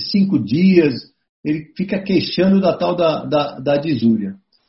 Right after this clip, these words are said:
Bem, o Jares, é, lá do, de Pernambuco, também amigo nosso, tá perguntando, é, fala boa noite, é, mesmo não sendo o tema da aula,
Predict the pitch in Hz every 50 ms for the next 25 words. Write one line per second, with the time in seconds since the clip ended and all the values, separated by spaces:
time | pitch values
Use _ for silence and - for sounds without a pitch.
0 | _ _ _ - - 196 185 180 190 185 165 156 190 208 220 202 165 151 127 117
1 | - - - - 135 135 131 131 147 156 151 135 131 139 135 131 131 123 120 120
2 | 120 120 - 151 143 131 127 139 175 196 - - 139 120 - 131 131 139 135 131
3 | 131 135 123 131 135 160 165 160 - 160 156 175 170 156 156 139 113 - 160 160
4 | 156 143 143 139 135 127 120 110 _ _ _ _ _ _ _ _ _ _ _ -
5 | 135 135 135 131 131 123 120 151 143 143 - 143 147 139 139 170 196 208 196 185
6 | - 190 - 151 151 151 147 - - _ _ _ - 151 170 190 208 196 190 185
7 | 170 165 156 - - 160 151 147 131 - 147 135 135 139 143 156 156 151 156 175
8 | 190 180 151 131 117 113 - -